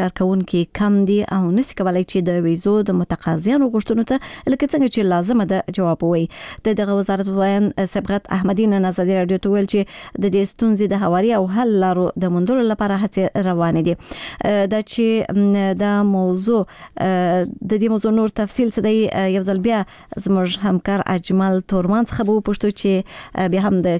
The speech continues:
کابل سټوډیو سره، را سره خبرې کوي. تورمان صاحب، بیا هم غواړم چې ستاسو راپور ته غوږ شو چې د افغانستان د بهرنیو چارو وزارت په دې اړه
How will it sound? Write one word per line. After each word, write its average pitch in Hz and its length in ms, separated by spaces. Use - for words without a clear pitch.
کابل 175 260
سټوډیو 190 420
سره، 208 380
را 170 160
سره 180 160
خبرې 262 240
کوي. 240 160
تورمان 269 240
صاحب، 302 200
بیا 254 160
هم 277 180
غواړم 262 320
چې 233 420
ستاسو 240 380
راپور 214 280
ته 240 100
غوږ 233 180
شو 202 160
چې 208 220
د 208 60
افغانستان 208 360
د 202 80
بهرنیو 208 420
چارو 208 300
وزارت 190 420
په 208 100
دې 196 120
اړه 190 100